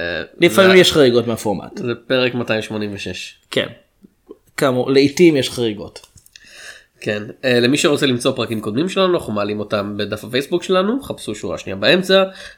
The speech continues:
Speaker 2: דרך כמה מקורות, כולל ארכיון האינטרנט, אינטרנט ארכייב דוט קום, אה, פודבין, פודבין דוט קום ואייטונס.
Speaker 1: אייטונס דוט קום.
Speaker 2: אה, כן.
Speaker 1: אני לא יודע מה הכתובת של אייטונס, זה
Speaker 2: כאילו
Speaker 1: אני
Speaker 2: זה, זה אפליקציה
Speaker 1: כאילו,
Speaker 2: יותר מאתר.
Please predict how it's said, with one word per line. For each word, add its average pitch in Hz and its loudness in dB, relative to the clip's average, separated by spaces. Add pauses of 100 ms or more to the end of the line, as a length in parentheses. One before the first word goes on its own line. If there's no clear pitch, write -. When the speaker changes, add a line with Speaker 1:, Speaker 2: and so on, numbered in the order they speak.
(120)
Speaker 2:
דרך 104 -4
כמה 104 0
מקורות, 117 -2
כולל 104 -4
ארכיון 104 -6
האינטרנט, 160 -2
אינטרנט 147 -6
ארכייב 98 -8
דוט - -14
קום, 233 2 (420)
אה, 110 4 (100)
פודבין, 165 2
פודבין 131 -2
דוט 135 2
קום 143 2 (200)
ואייטונס. 95 -2 (220)
Speaker 1:
אייטונס 110 -4
דוט 101 -4
קום. - -10 (720)
Speaker 2:
אה, - -10 (280)
כן. 92 -10
Speaker 1:
אני 135 4
לא 139 8
יודע 127 6
מה 110 0
הכתובת 104 -6
של 104 -6
אייטונס, 98 -8
זה 107 -2
Speaker 2:
כאילו 135 4
Speaker 1:
אני 143 6
Speaker 2:
זה, 143 6
זה 127 4
אפליקציה 135 4
Speaker 1:
כאילו, 147 8
Speaker 2:
יותר 143 6
מאתר. 131 2